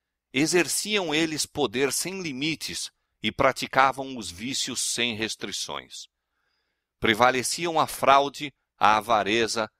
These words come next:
a libertinagem. Os homens não recuavam de crime algum pelo qual pudessem adquirir riqueza ou posição. Os palácios dos papas e prelados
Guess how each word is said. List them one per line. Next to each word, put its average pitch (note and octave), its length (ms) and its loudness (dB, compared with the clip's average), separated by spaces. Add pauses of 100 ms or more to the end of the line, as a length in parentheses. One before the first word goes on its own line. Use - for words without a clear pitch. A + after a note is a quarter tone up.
(180)
a G#2 120 6
libertinagem. G#2 1000 -4 (720)
Os A2+ 220 -4
homens A#2+ 500 2
não E3 220 0
recuavam E3 720 2
de C#3 240 -12
crime G3 360 -4
algum C#3 480 -2
pelo A#2+ 280 0
qual C3 220 6
pudessem A#2 580 0
adquirir G#2+ 540 -4
riqueza B2 720 -4
ou C3+ 180 2
posição. G2 760 -4 (1000)
Os C3 200 2
palácios C3+ 640 4
dos A#2 180 -8
papas B2 460 4
e G#2+ 60 -8
prelados F#2+ 840 0